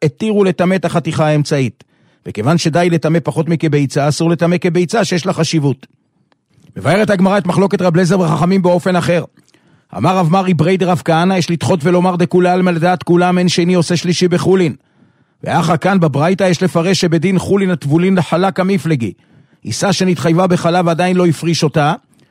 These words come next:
בזה נחלקו רב אליעזר וחכמים. מר סבר חכמים סוברים שכיוון שחתיכה ממנה עתידה להתקדש לחלה כחלה דמו,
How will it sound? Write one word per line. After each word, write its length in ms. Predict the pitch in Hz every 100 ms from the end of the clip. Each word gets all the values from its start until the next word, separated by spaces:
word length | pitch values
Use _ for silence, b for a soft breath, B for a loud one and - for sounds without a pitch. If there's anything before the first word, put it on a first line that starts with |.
| b b -
בזה 240 | 123 190
נחלקו 400 | 196 185 180 196
רב 120 | 185
אליעזר 260 | 170 185 190
וחכמים. 520 | 180 180 156 185 170
מר 180 | 147 190
סבר 300 | 147 170 180
חכמים 400 | 135 143 165 185
סוברים 340 | 151 170 175
שכיוון 380 | 175 165 156 175
שחתיכה 640 | 180 175 160 156 135 185 143 b b b b -
ממנה 520 | 117 156 175 196 185
עתידה 300 | 156 165 175
להתקדש 500 | 175 - 165 175 147
לחלה 300 | 170 165 175
כחלה 420 | - 147 147 143
דמו, 340 | 131 131 135